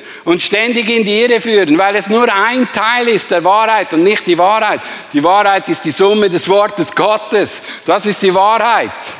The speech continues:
Darum müssen wir uns mit dem beschäftigen, weil das uns ermutigt und weitergeht. Wir sollen auch nichts hinzufügen.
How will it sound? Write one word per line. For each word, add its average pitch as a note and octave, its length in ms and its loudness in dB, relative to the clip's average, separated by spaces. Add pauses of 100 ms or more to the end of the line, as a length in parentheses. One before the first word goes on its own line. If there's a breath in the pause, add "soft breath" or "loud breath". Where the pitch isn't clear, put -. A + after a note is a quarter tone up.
(680 loud breath)
Darum A3+ 260 2
müssen G#3 320 2
wir G#3 160 2
uns G3 120 -2
mit F#3+ 200 0
dem A3 260 2
beschäftigen, G#3+ 680 0
weil F3 140 2
das G3 300 2
uns G#3 340 0 (300 loud breath)
ermutigt F3+ 680 2 (400 loud breath)
und D#3 420 0
weitergeht. D3+ 960 -2
Wir C#3+ 80 -2
sollen E3+ 320 2
auch E3 180 0
nichts F3 300 0
hinzufügen. E3 920 -4